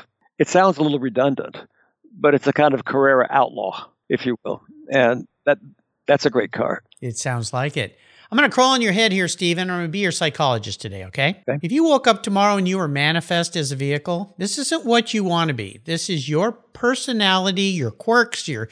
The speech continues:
Speaker 2: individualism manifest into a vehicle. What is Stephen Harris, but more importantly, why?
Speaker 1: Hey, God, that's one I've never thought of.
Speaker 2: <laughs> Oh, well, good, good. I like asking tough questions.
Speaker 1: It would not be a Porsche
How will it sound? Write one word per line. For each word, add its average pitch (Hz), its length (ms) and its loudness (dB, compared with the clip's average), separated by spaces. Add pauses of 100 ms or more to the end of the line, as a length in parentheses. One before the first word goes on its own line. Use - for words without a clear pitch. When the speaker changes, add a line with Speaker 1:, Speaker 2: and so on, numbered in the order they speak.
Speaker 2:
individualism 196 1120 2
manifest 220 840 0
into 180 400 0
a 143 60 0
vehicle. 139 560 -2
What 233 260 -2
is 349 180 -2
Stephen 220 480 0
Harris, 180 400 2
but 143 200 -4
more 208 180 -4
importantly, 196 520 -2
why? 120 680 -2 (580)
Speaker 1:
Hey, 151 340 4
God, 104 320 0 (360)
that's 143 320 4
one 131 120 6
I've 113 220 4
never 135 220 4
thought 113 240 0
of. 101 200 -4 (180)
Speaker 2:
<laughs> - 200 -16
Oh, 170 120 2 (140)
well, 170 180 6
good, 208 580 4
good. 214 520 4
I 175 180 2
like 240 280 -2
asking 175 380 0
tough 139 240 0
questions. 117 500 -6 (360)
Speaker 1:
It 170 100 2
would 160 180 4
not 175 220 2
be 151 120 0
a 143 60 4
Porsche 127 480 -4